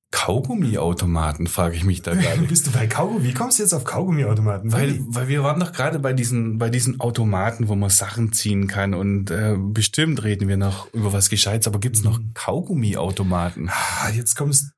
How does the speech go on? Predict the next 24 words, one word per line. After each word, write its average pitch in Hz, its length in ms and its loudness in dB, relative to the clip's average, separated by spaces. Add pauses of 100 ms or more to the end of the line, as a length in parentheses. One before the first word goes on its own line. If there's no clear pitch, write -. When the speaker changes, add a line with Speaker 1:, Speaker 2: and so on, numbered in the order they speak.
Speaker 2:
du 180 220 0
an, 139 280 -2
weißt, 143 380 0
Vogel? 165 500 -4 (480)
Wir 127 200 -2
reden 143 200 0
grad, 107 380 0
wie 117 120 2
toll's 113 560 0
und 127 180 0
besser 123 280 0
es 113 120 2
früher 120 380 -2
war 113 160 0
als 104 220 0
Kind. 135 500 -2
Speaker 1:
Mhm. 104 400 0 (180)
Speaker 2:
Und 131 180 0
wir 131 100 2
sind 127 140 2
immer 120 160 0
vor 113 120 -2
diesen 107 240 2
Scheiß, - 600 0